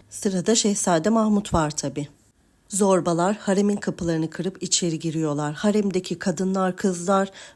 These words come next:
valide sultan, ustalar, kalfalar her biri bir yana kaçışıyor.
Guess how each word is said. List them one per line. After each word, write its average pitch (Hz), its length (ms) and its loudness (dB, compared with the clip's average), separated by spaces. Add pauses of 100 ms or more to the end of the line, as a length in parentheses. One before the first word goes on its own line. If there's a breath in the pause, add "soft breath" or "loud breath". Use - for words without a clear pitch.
valide 190 420 4
sultan, 180 560 -2
ustalar, 190 560 -2
kalfalar 185 600 0 (260 loud breath)
her 240 320 4
biri 208 220 0
bir 202 120 2
yana 190 320 0
kaçışıyor. 156 600 0